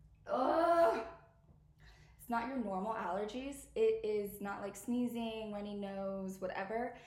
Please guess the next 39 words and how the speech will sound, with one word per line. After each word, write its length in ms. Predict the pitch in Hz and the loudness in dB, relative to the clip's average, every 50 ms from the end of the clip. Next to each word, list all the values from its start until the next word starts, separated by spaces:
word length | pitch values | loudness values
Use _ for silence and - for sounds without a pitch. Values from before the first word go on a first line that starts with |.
| - - - _ - | -20 -20 -20 _ -6
It's 200 | 226 233 - - | -6 -6 -4 -4
this 180 | - 226 196 | -6 -6 -6
drainage 560 | 190 196 - 196 190 190 202 220 247 262 233 - - | -6 -6 -6 -4 -4 -2 -2 -2 -2 -4 -4 -4 -6
at 180 | 202 196 190 - | -6 -8 -6 -6
the 100 | 196 190 190 - - - - _ 190 | -6 -6 -6 -8 -14 -20 -20 _ -10
roof, 480 | 190 202 202 226 240 - - - - - - - | -6 -6 -4 -6 -6 -8 -12 -18 -18 -16 -14 -12
at 100 | 196 - | -10 -10
the 60 | 196 | -10
top 460 | 190 - - - 185 202 254 - - | -10 -10 -10 -4 -2 -2 -2 -2 -2
of 80 | 285 269 | -2 -2
my 140 | 302 311 | 0 -2
sinuses, 680 | 294 302 311 302 302 302 311 - - 330 330 339 339 - - - - - - - - - - - - - | -2 -2 -4 -4 -2 -2 -4 -4 -6 -8 -8 -8 -10 -12 -16 -20 -20 -20 -20 -20 -20 -20 -20 -20 -18 -12
like, 220 | - 214 208 202 202 | -8 -6 -6 -6 -6
behind 280 | - 196 202 202 208 | -8 -10 -8 -8 -8
my 140 | 208 208 196 190 | -6 -8 -8 -6
eyes 460 | - 180 175 180 220 262 277 - - - | -6 -6 -4 -4 -4 -6 -6 -8 -10 -10
or 120 | - - - - | -10 -12 -12 -12
kinda 140 | - 208 208 208 | -10 -10 -10 -8
underneath 440 | 196 196 190 190 185 185 190 - | -8 -8 -6 -6 -8 -8 -8 -8
my 120 | - 233 233 - | -8 -8 -6 -6
eyes, 260 | 226 233 240 247 240 - | -6 -6 -6 -6 -6 -8
at 100 | - - | -10 -10
the 80 | 240 | -10
to-, 260 | - - - - 247 247 - | -10 -8 -10 -10 -10 -8 -8
uh, 60 | 196 196 196 - - - - | -8 -8 -8 -12 -14 -10 -6
roof 200 | 208 254 247 - | -6 -6 -6 -4
of 80 | 254 | -4
my 120 | 226 226 208 | -4 -4 -2
mouth. 320 | 190 180 156 160 - - - - | -2 -4 -4 -6 -6 -8 -10 -10
That's 200 | 214 202 190 - | -10 -8 -6 -6
where 120 | 202 190 | -4 -4
it 60 | 185 | -4
is. 140 | 185 160 - | -4 -4 -6
It's 120 | - - 240 | -8 -6 -6
not 200 | 247 285 285 - | -6 -6 -6 -6
draining 340 | 247 240 240 240 233 220 | -6 -4 -4 -4 -4 -6
from 180 | 214 - 202 202 | -8 -8 -8 -8
my 100 | 196 190 | -6 -6
nose. 400 | 190 190 185 180 - 110 127 - | -4 -4 -4 -6 -6 -8 -12 -16